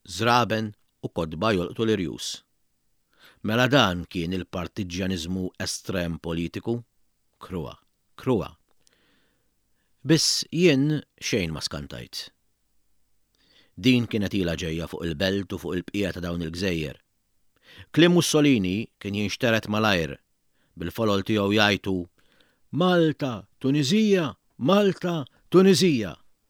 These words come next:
Wara kull diskors illi kien jinstema' minn fuq ir-radijiet fid-djar u fil-pjazzezz. Barra minn hekk, kienu nkixfu nstabu xi spji Taljani li kienu jaslu ta' qali minn Ruma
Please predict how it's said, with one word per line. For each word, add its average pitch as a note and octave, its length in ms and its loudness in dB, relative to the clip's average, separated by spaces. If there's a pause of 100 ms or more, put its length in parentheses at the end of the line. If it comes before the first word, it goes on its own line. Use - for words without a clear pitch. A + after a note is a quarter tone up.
(540)
Wara F#2+ 240 -6
kull D#3 200 2
diskors B2 540 0
illi G2+ 160 -2
kien C3+ 180 -2
jinstema' G2 440 -2
minn F#2 160 -6
fuq G#2+ 160 -8
ir-radijiet F#2+ 800 -2
fid-djar F2 520 0
u C#2+ 40 -10
fil-pjazzezz. - 720 -8 (1400)
Barra E3 260 6
minn F2 160 0
hekk, - 360 -12 (380)
kienu F3 300 6
nkixfu F2+ 500 -4
nstabu D2+ 600 -4 (260)
xi C3 100 0
spji C3+ 320 2
Taljani A2+ 680 2 (320)
li E2+ 100 -6
kienu F#2+ 200 -2
jaslu G#2+ 320 2
ta' A2 180 -2
qali B2+ 440 2 (220)
minn E2+ 240 -2
Ruma C3 460 4